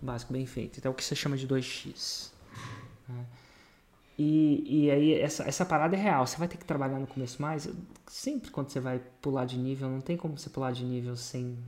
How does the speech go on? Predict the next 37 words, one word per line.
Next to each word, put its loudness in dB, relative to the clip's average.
sem -6
intensificar -6
em -4
alguma -6
coisa, -10
né? -2
Nem 0
pra 0
aprender 4
de 2
andar, 4
andar 0
de -4
bicicleta, -2
você -6
tem -2
que -2
trabalhar 0
pra 0
aprender 0
a 6
andar -2
de -6
bicicleta. -6
"Ah, 2
agora 2
eu 0
sei -2
andar 0
de -6
bicicleta, -2
agora 0
eu 0
vou -10
aprender 4
a 8
dirigir." 2